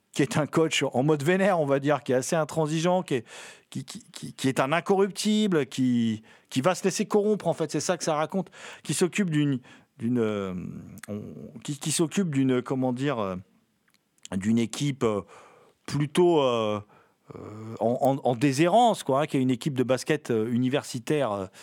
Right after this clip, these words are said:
états-unienne. Et pour, euh, essayer de sortir de, de sa fange, cette équipe, il va aller recruter des joueurs, euh, dont Shaquille O'Neal, hein, le vrai, euh, Shaquille O'Neal, hein, qui,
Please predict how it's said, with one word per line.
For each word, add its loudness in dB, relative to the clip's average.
états-unienne. -2
Et 0
pour, 2
euh, 0
essayer 2
de -2
sortir 0
de, -4
de -2
sa -2
fange, 0
cette -4
équipe, -2
il -4
va 2
aller 4
recruter 2
des 2
joueurs, 2
euh, 0
dont 2
Shaquille 2
O'Neal, 2
hein, -2
le -2
vrai, 0
euh, 2
Shaquille -2
O'Neal, 0
hein, -4
qui, -10